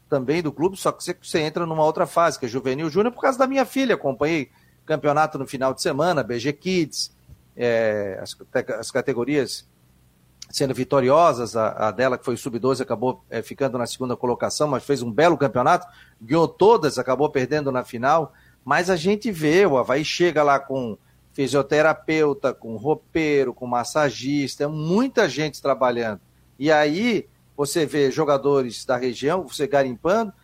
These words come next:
e aí você vai botando esses jogadores pro juvenil, pro júnior, pro sub-vinte e três. Então hoje o Avaí tem uma, uma, uma base muito forte, aliás é um belo trabalho que já vinha fazendo o Diogo, junto com o Flávio Roberto,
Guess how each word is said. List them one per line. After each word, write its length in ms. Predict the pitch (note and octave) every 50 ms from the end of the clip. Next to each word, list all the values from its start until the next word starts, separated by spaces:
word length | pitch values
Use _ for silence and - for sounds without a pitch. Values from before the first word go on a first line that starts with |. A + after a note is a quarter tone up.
| _ _ _ -
e 80 | F#3
aí 100 | F#3 F#3
você 260 | F3+ F#3+ F3+ - G3+
vai 160 | E3+ F#3 F#3 F3+
botando 460 | F3+ G3 G3 G3 - F#3+ F#3 F3+ F#3
esses 120 | F3 -
jogadores 440 | - F#3+ F3+ F3+ E3+ F3 E3 D3 -
pro 120 | - C#3
juvenil, 720 | B2+ - E3 D#3+ G3 G3 F#3 E3 D#3+ E3 D#3+ D#3+ C#3+ C#3+ _ _ _ _
pro 140 | - B2 C3
júnior, 640 | B2 G#2+ B2+ E3+ F3+ F3 D#3+ D3+ C#3+ C#3 C3 A#2+ - _ _ _ _
pro 100 | - C#3+
sub-vinte 580 | B2 - - D3 C#3 B2 C3 A2+ C#3 D3+ C#3+ -
e 60 | D#3+
três. 500 | C3 - C#3 C#3+ C#3+ C#3+ C3+ - - - _ _ _ _ -
Então 220 | - - F3 E3+ E3
hoje 280 | F#3+ A#3 C4 A#3 G3
o 60 | F#3+ D#3+
Avaí 200 | C#3+ E3 G3 F#3+
tem 100 | - F#3+
uma, 240 | E3+ D#3+ D3+ D3 -
uma, 300 | C3+ C3+ C3 B2 A#2+ A#2
uma 440 | A2 G#2+ G#2+ G#2+ G2+ G2 F#2+ F2+ -
base 480 | - C#3 D#3+ G3+ G#3+ F3+ D#3 D3 B2 G2 _ _ _ _ _ _
muito 480 | - C3 C#3+ D#3+ F#3 A#3+ C#4 C#4+ - A#3
forte, 520 | - - - F#3+ F#3+ E3 C#3+ - - -
aliás 340 | A2+ G#2+ B2 D3 F3+ F#3+ F#3
é 40 | G3
um 300 | F3 D#3 C#3 B2 A2+ G2 - _ _ _ _
belo 240 | - E3+ G3+ G#3+ G#3+
trabalho 400 | G#3 F#3+ F3 D3 D3 C#3+ C#3 A#2+
que 60 | - C3+
já 100 | C#3 C3+
vinha 220 | C3+ F3+ G3+ F#3
fazendo 480 | - E3 D3+ C3 A#2+ C3+ C3+ C3 A#2+ B2+
o 40 |
Diogo, 540 | B2+ - B2 A#2+ B2 D3+ F3+ G3+ G3 F3+ D#3
junto 180 | B2+ D3 C#3 -
com 40 | _
o 20 |
Flávio 240 | - C#3 C3 A#2+ A2+
Roberto, 640 | G2+ G#2 G2 A#2 C3+ D#3+ F3 F3 E3 - - D#3